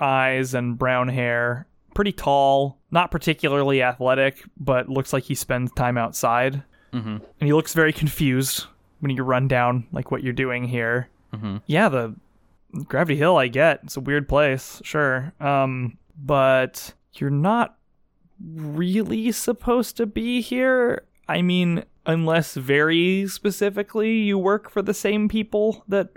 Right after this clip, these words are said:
Speaker 1: we do. Uh, we're, like, kind of in the middle of a big research thing here. Uh,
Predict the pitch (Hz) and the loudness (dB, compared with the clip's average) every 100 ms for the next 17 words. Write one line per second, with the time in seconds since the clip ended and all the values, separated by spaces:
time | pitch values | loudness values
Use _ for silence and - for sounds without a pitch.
0 | - 170 196 208 208 226 226 - _ _ | -8 -6 -4 0 0 0 -4 -8 _ _
1 | _ _ _ _ 143 135 135 135 135 135 | _ _ _ _ 0 2 4 4 4 2
2 | 131 _ _ _ _ _ 185 165 156 185 | -2 _ _ _ _ _ -4 -2 0 2
3 | 180 156 147 156 165 156 147 131 127 123 | 2 2 2 2 2 2 2 2 -2 -4
4 | 139 _ - 165 170 170 165 165 165 156 | -18 _ -4 0 2 2 2 2 0 0
5 | 151 151 143 143 127 - - 139 123 113 | 0 0 0 0 -2 -4 -6 -2 -2 -4
6 | 113 - 131 139 120 110 107 113 - _ | -8 -8 -6 -4 -2 -4 -6 -10 -14 _
7 | _ - _ _ 151 147 151 147 143 135 | _ -20 _ _ 2 4 6 6 4 4
8 | 131 123 117 113 107 107 - 95 92 95 | 4 2 0 0 0 0 -2 -6 -8 -8